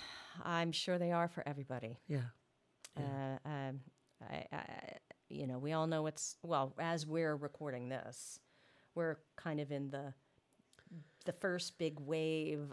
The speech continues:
Speaker 1: of the coronavirus
Speaker 2: Yeah.
Speaker 1: coming at us and not knowing what's happening. I know we both have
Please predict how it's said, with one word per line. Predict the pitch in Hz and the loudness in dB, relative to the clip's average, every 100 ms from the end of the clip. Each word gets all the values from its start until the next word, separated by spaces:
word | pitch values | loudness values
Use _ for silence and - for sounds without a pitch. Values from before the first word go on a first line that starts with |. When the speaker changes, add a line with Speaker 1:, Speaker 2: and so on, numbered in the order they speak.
| - | -4
Speaker 1:
of | 151 147 139 143 | -2 -2 -4 -8
the | 139 | -10
coronavirus | - 151 147 147 139 135 131 139 139 143 | -4 0 0 0 0 0 0 0 2 2
Speaker 2:
Yeah. | 143 | 2
Speaker 1:
coming | 151 160 151 | 0 0 0
at | 147 143 | 0 0
us | 143 139 - | 0 0 -2
and | 135 | 0
not | 160 160 | 0 0
knowing | 156 151 147 | 2 2 2
what's | 143 - | 0 -2
happening. | 143 139 143 143 | -2 -2 -2 -2
I | 139 | -2
know | 139 | 0
we | 147 | 0
both | 151 147 | 2 0
have | 147 131 | 0 -4